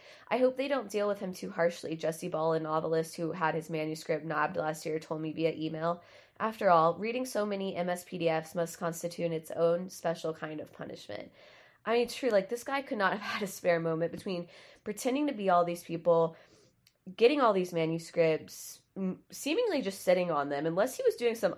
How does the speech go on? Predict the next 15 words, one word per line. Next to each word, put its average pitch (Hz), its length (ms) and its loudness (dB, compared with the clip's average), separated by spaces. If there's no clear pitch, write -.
underground 175 640 4
black 160 380 2
market 160 320 -2
shit. 170 320 0
But 170 100 0
even 233 180 -4
if 254 100 0
he 196 100 -6
was, 180 300 2
that 185 220 2
never 214 300 2
came 196 260 -4
to 185 120 -12
fruition 156 560 -4
with 139 220 -2